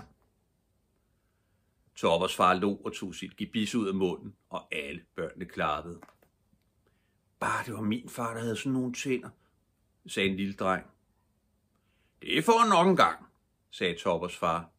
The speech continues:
"Det går helt af sig selv." "Åh, mand," sagde den lille dreng, "det glæder jeg mig til. Så vil jeg låne dem, når jeg skal være rigtig fin." Otto havde fået et tykt reb omkring maven,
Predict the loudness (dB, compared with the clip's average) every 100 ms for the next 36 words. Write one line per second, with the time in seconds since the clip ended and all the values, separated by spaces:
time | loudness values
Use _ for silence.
0 | -12 -4 -2 2 2 0 -4 0 0 0
1 | -4 _ _ _ _ _ _ _ _ _
2 | _ _ _ _ _ -14 -12 -14 -10 -8
3 | -6 -8 -12 -16 _ _ _ _ _ _
4 | _ -2 0 0 -2 -2 -2 -4 _ _
5 | -10 -8 -6 -2 0 2 0 0 -2 -2
6 | -8 _ _ _ -8 0 0 0 6 6
7 | 8 6 4 4 0 0 -2 -2 -4 -4
8 | -6 -6 -6 -6 -6 -8 -16 _ _ _
9 | _ _ _ _ _ _ _ _ _ _
10 | _ _ _ _ _ _ _ _ _ _
11 | _ _ _ _ 8 8 8 4 4 4
12 | 2 0 -2 -4 -4 -4 -2 0 -2 -2
13 | 0 0 -2 -2 -4 -8